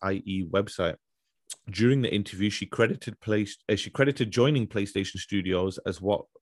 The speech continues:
has allowed Haven to realize our own ambitions. So this is Jade Raymond.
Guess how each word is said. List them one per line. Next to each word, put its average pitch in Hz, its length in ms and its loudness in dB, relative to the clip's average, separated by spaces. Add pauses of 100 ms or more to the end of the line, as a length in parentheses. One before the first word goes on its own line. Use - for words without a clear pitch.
(180)
has 104 400 0
allowed 104 500 4
Haven 95 580 -2
to 98 160 -4
realize 95 760 -2 (160)
our 90 320 -4
own 85 360 -6
ambitions. 82 760 -2 (420)
So 98 280 6
this 104 200 -2
is 104 140 -2
Jade 101 240 2
Raymond. 92 500 -2